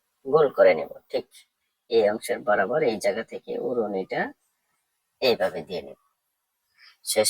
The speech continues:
মাথাটা হবে ঠিক এই অংশের বরাবর পর্যন্ত। আবারও দেখে নিই তাহলে, মাত্রা দিয়ে বরাবর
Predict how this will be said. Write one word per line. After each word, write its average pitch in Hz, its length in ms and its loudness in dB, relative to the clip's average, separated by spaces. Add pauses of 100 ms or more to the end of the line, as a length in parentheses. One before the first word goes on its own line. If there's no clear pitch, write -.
মাথাটা 113 400 -4
হবে 143 280 0
ঠিক - 260 -6
এই 92 140 2
অংশের 101 300 -6 (760)
বরাবর 123 440 -4
পর্যন্ত। - 420 -10 (560)
আবারও 107 300 2
দেখে 107 260 -2
নিই 110 160 -6
তাহলে, 131 280 -10 (1080)
মাত্রা 104 440 0
দিয়ে 101 220 0
বরাবর 104 440 2